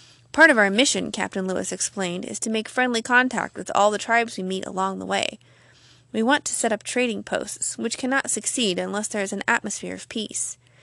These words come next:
To this end, we would like to send some of the Sioux chiefs to Washington to meet with President Jefferson."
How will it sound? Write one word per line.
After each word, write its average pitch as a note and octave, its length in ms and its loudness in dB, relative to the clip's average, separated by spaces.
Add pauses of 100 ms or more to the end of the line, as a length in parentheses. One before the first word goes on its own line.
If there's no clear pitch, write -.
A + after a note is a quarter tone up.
(340)
To C#4 100 0
this D4+ 180 2
end, G#3 320 2
we G3+ 100 -4
would G#3+ 140 -2
like A3 220 2
to A#3+ 120 -2
send A3 280 -2
some A3 200 -2
of G#3+ 140 -6
the G3+ 80 -2
Sioux C4+ 260 -2
chiefs F#3+ 440 -4
to G3 100 -6
Washington G3 640 0
to - 100 -4
meet A3+ 220 -2
with G3+ 160 -10
President G3 400 -4
Jefferson." - 580 -4